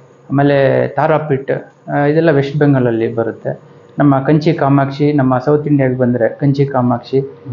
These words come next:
ಮತ್ತೆ ಕಾಮಾಖ್ಯ ಟೆಂಪಲ್ in, ಆ, ಅಸ್ಸಾಂ, ಆ, ಈ ಥರ ಎಲ್ಲ ಶಕ್ತಿಪೀಠಗಳಿವೆ.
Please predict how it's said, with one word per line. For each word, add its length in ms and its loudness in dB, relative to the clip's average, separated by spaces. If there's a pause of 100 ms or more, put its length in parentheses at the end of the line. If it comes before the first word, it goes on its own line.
(200)
ಮತ್ತೆ 240 0
ಕಾಮಾಖ್ಯ 520 0
ಟೆಂಪಲ್ 420 0
in, 240 -2
ಆ, 60 -4 (840)
ಅಸ್ಸಾಂ, 480 -2 (260)
ಆ, 560 2
ಈ 80 2
ಥರ 180 0
ಎಲ್ಲ 400 2
ಶಕ್ತಿಪೀಠಗಳಿವೆ. 840 -6